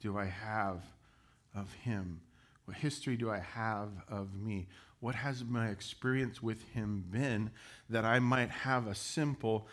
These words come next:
answer?" Achman's razor? Have you ever heard about Achman's razor? Apparently, you don't even need shaving cream. You can just get a clean cut with the Achman's. No? Scott, you seem to be laughing so hard. You must know what that means. Scott, could you help us?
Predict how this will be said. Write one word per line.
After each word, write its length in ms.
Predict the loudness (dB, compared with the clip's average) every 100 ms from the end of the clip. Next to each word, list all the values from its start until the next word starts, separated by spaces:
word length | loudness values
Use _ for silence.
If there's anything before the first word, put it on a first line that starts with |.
| -18 -20 -4
answer?" 500 | 4 4 4 0 -2 -6 -18 0
Achman's 560 | 2 2 2 2 0 4
razor? 520 | 4 6 4 2 0 -10 -20 _ _ _ _ -20 _ _ -20 _ -20 -20 -4
Have 80 | 2
you 80 |
ever 100 | 4
heard 180 | 6 4
about 240 | 6 4 2
Achman's 500 | 0 2 4 4 6
razor? 400 | 6 6 6 2
Apparently, 540 | 2 4 6 6 4 0 -6
you 80 | 4
don't 200 | 6 8
even 280 | 6 6 6
need 220 | 4 2
shaving 440 | 2 4 6 4 4
cream. 260 | 2 2
You 60 | 2
can 160 | 2
just 200 | 0 0
get 160 | 0 2
a 80 | 2
clean 580 | -2 -2 4 4 4 -2 -14 -20 -20 -20 _ _ -16
cut 340 | -4 -4 -2
with 220 | -4 -4
the 140 | -6 -6 -10 -8
Achman's. 580 | -8 -6 -6 -6 -6 -8
No? 280 | -4 -2 -4 -8 -18 -20 -20 -20 _ _ _ _ _ _
Scott, 380 | -8 0 2 2
you 120 | -2
seem 240 | -2 0 2
to 60 |
be 140 | 2 4
laughing 400 | 4 4 0 -2
so 180 | 0
hard. 320 | -2 0 0 2
You 100 | 2
must 300 | 2 2 2
know 180 | 2
what 220 | 2 2 0
that 220 | -2 0
means. 320 | 2 2 0
Scott, 400 | 0 2 2 -2
could 180 | -4 -2
you 80 | 0
help 220 | -2 -2
us? 220 | -6 -8